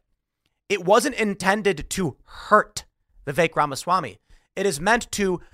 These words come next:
make a joke about a stereotype or trope we see in public. And Vivek Ramaswamy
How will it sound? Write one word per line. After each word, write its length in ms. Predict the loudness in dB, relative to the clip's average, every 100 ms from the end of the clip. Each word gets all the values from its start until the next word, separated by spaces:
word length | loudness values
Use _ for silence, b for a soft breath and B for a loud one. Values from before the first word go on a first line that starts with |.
| b b
make 320 | -6 -2 -2 -4
a 100 | -6
joke 880 | -6 -8 -4 4 4 4 -4 -14 -16 _ _ _ -2
about 540 | -2 2 4 6 4 -2
a 120 | -6
stereotype 580 | -4 -4 -2 0 0 -2
or 140 | -4 -6
trope 340 | 0 0 0
we 100 | -6
see 260 | -6 -8 -8
in 160 | -10
public. 580 | -6 -2 -2 -4 -16 -20 _ _ _ _ _ _
And 180 | 0 2
Vivek 320 | 2 4 4
Ramaswamy 640 | 4 4 2 2 2 -2